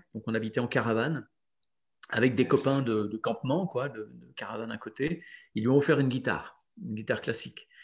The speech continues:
Speaker 1: Et puis cette
Speaker 2: Yes.
Speaker 1: guitare, euh, bah, le lendemain, lui, il s'est coupé le pouce gauche dans une meuleuse au, sur le chantier. Il faisait des chantiers.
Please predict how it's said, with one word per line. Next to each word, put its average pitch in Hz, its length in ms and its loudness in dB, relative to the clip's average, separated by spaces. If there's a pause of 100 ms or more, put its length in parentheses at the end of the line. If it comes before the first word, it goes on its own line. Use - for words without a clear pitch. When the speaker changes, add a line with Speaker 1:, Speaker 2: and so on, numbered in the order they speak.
(420)
Speaker 1:
Et - 100 -4
puis 131 100 -4
cette 131 200 0
Speaker 2:
Yes. 107 100 -4
Speaker 1:
guitare, 165 360 2
euh, 107 520 4
bah, 113 80 2
le 123 100 8
lendemain, 139 380 8
lui, 160 220 4
il 160 40 -2
s'est - 200 -4
coupé 165 280 2
le 160 180 4
pouce 170 280 -2
gauche 135 440 0
dans 123 180 -6
une 117 200 0
meuleuse 131 460 4
au, 113 140 -4
sur 107 220 -4
le 110 60 0
chantier. - 420 -6 (400)
Il 98 200 -8
faisait 107 160 -4
des 104 80 -4
chantiers. - 480 -10